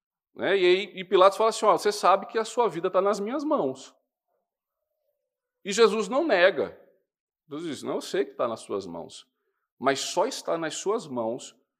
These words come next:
porque lá do alto foi lhe dada autoridade."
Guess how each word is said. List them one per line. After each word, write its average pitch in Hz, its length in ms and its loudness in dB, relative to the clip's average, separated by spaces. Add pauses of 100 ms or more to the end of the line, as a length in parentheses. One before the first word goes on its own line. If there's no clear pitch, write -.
(180)
porque 120 280 -6
lá 135 200 4
do 190 200 -4
alto 127 320 2
foi 151 160 -6
lhe 151 80 -10
dada 139 200 -2
autoridade." 160 720 -6